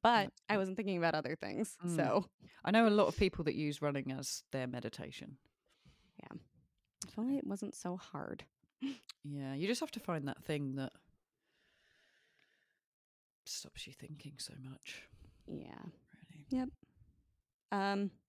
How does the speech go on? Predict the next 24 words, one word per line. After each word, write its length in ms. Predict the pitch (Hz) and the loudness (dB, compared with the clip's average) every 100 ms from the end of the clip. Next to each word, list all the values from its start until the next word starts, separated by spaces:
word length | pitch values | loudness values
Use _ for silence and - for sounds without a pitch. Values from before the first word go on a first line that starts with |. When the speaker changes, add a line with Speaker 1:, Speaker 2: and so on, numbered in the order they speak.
| _ _ _ _ - - | _ _ _ _ -8 -2
Speaker 1:
well, 60 | 220 | 0
if 60 | |
I 40 | 185 | 2
drink 220 | 170 180 | 0 -2
enough. 360 | 175 127 - - _ _ - - _ - | -2 -2 -4 -14 _ _ -20 -20 _ -16
Speaker 2:
<laughs> 440 | - - - - - - - - - - - - | -8 -2 0 -2 -8 -16 -20 -20 -20 -14 -12 0
Then 140 | 285 160 | 0 0
I 80 | - | 0
feel 140 | 170 | 2
great. 560 | - 156 220 92 - - - - - | 2 2 2 2 2 0 -2 -4 -10
<laughs> 280 | 330 233 - | -10 -10 -6
Speaker 1:
Yep. 360 | 160 175 202 - _ _ - | 0 0 0 -4 _ _ -2
Everything's 440 | 196 196 165 170 | 2 2 0 -4
great. 720 | 170 175 170 175 180 175 170 - | 0 2 4 4 4 2 0 6
<laughs> 0 | |
Speaker 2:
<laughs> 80 | 302 247 320 370 330 - - 311 - 302 302 294 - - - - - _ - - 214 220 175 156 | 6 6 2 0 -2 -2 0 0 2 0 0 -2 -4 -6 -8 -12 -18 _ -14 -8 -2 0 2 6
Speaker 1:
Well, 280 | 202 190 - | 8 8 4
as 220 | 240 247 | 0 2
Speaker 2:
Mm. 60 | 196 | 4
Speaker 1:
always, 400 | 175 165 160 151 | 6 6 4 0
it's 120 | 151 | 0
been 140 | 185 165 | 2 2
a 60 | |
pleasure 580 | - 202 170 165 151 | 2 0 0 0 0